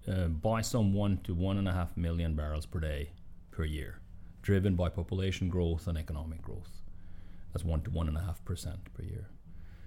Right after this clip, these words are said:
Secondly, the opec agreement, the consequence of the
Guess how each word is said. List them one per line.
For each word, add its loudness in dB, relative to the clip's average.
Secondly, 6
the 4
opec 4
agreement, 4
the 0
consequence 4
of 2
the 6